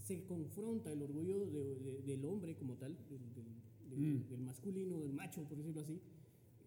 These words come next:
Speaker 1: es, es confrontado. Y, y muchas personas hacen votos o hacen cosas que a la larga no les caen bien, ¿verdad? Y es lo que nos pasa a veces a nosotros,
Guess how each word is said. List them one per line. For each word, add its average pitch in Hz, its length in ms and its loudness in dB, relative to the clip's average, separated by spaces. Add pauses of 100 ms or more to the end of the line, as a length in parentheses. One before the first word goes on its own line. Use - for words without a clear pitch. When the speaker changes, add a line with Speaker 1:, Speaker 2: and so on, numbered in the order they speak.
(200)
Speaker 1:
es, 147 200 -4
es 180 100 -2
confrontado. 185 680 2 (580)
Y, 143 460 2
y 165 80 2
muchas 185 320 2
personas 202 560 0
hacen 185 720 0 (300)
votos 180 520 -2
o 156 120 -2
hacen 180 320 0
cosas 185 520 -2 (640)
que 175 80 0
a 160 40 2
la 160 80 0
larga 165 300 0 (160)
no 147 160 4
les 147 180 2
caen 131 280 -2
bien, 151 180 -2
¿verdad? 120 300 -6
Y 151 140 4
es 156 60 2
lo 170 100 0
que 156 80 -4
nos 135 120 -2
pasa 143 240 -4
a 135 40 -4
veces 131 240 -4
a - 40 -2
nosotros, 123 360 -6